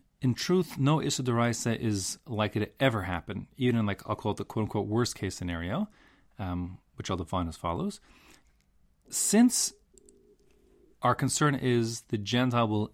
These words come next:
use this animal, um, as a, as a, just as a rental, meaning it's still owned by the Jew, and do malacha with it. Therefore, the Jew is causing his animal to do labor, which is forbidden. So the concern here is that the animal is gonna be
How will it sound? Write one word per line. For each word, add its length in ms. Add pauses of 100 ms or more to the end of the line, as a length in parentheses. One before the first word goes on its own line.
(100)
use 560
this 180
animal, 580 (440)
um, 240 (100)
as 200
a, 80 (200)
as 140
a, 60
just 300
as 160
a 100
rental, 440 (580)
meaning 180
it's 100
still 240
owned 220
by 100
the 100
Jew, 360 (360)
and 120
do 100
malacha 360
with 160
it. 120
Therefore, 200
the 60
Jew 240
is 200 (520)
causing 340
his 140
animal 200
to 60
do 280
labor, 480
which 100
is 80
forbidden. 420 (580)
So 140
the 200 (140)
concern 340
here 160
is 80
that 160
the 120
animal 240
is 60
gonna 140
be 140